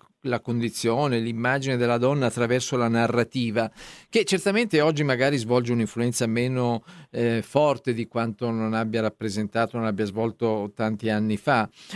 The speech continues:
però che, come lei ci spiega, riesce ancora a trasmettere, soprattutto nella scuola, delle immagini molto tradizionali della donna, per esempio, basti pensare a Lucia Mondel.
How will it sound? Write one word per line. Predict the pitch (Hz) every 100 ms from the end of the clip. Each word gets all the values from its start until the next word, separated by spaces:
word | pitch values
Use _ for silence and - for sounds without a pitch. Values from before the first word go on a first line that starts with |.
| 196
però | - 285 180 190 135 131
che, | 151 151 120 -
come | 127 117
lei | 117
ci | -
spiega, | 165 - 135 143 135
riesce | 123 139 151 - 147
ancora | 135 139 - 220 208
a | 143
trasmettere, | - 135 123 151 156 135
soprattutto | 120 113 143 139
nella | 117 143
scuola, | - 131 131 160 139 - 214 180
delle | 160 156 202
immagini | 160 139 147 139 139
molto | 143 156 147
tradizionali | - 120 120 - 131 170 156
della | 120 117
donna, | 107 110 110
per | 104
esempio, | 123 120 113 110 127 117 85 113
basti | 104 113 110
pensare | 123 117 120 113
a |
Lucia | 113 123 - 127 113
Mondel. | 143 123 104 104 -